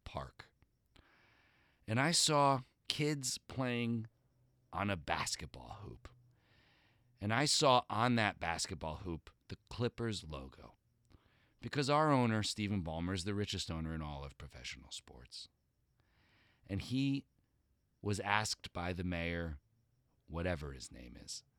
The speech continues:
"Can you fix up a couple of our parks?" And Stephen Ballmer said, "I'll fix up every park. I will refurbish every basketball hoop in Los Angeles." And I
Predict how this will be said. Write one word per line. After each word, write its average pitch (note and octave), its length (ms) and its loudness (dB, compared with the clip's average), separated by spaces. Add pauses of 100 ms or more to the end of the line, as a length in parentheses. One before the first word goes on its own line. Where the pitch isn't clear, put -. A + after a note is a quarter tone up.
(600)
"Can D3 340 0
you C#3 420 4
fix - 460 -4
up A#2 180 2
a F2+ 140 -6
couple A2 340 -2
of F#2 140 0
our F2+ 140 2
parks?" D#2+ 540 -4
And F2+ 140 -4
Stephen D3+ 440 -2
Ballmer F2+ 380 -2
said, F#2 320 -2
"I'll A2+ 200 4
fix - 480 -4
up F2 240 -6 (320)
every G#2 480 4
park. - 520 -14 (600)
I C3 180 8
will E3+ 300 6
refurbish A2+ 880 2 (200)
every D3 460 2
basketball A2 760 0
hoop G2+ 400 0
in F2+ 180 -2
Los E2 320 -6
Angeles." C2+ 680 -10 (800)
And F#2+ 100 -2
I G2 140 4